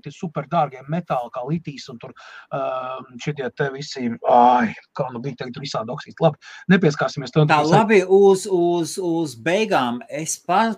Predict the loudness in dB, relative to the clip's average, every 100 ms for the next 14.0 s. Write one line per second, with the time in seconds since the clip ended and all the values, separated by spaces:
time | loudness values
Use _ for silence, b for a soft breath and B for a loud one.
0 | -4 -2 0 -2 -4 -8 -2 0 0 -2
1 | -4 -8 -12 _ _ _ _ _ -4 2
2 | 4 4 0 -2 -8 -10 _ -8 -6 -4
3 | -4 -4 0 0 2 -4 -4 -4 -2 0
4 | 0 0 0 -2 -2 0 2 4 2 2
5 | -4 -8 -10 -2 0 0 0 -2 -2 -2
6 | 0 -2 -4 b b b _ 4 4 4
7 | 6 8 8 4 2 -2 -2 -2 -4 -4
8 | -4 -2 0 0 -4 -2 -2 0 -4 -2
9 | -4 -4 -8 -4 -4 -4 -4 -2 -2 -2
10 | -6 -6 -6 -4 -4 -6 -8 -10 -16 _
11 | 2 2 2 2 2 -4 -6 -4 -4 -4
12 | 0 0 0 -2 -2 -2 -2 -4 -2 -6
13 | -4 -4 -4 -6 -8 -4 -4 -2 -6 -6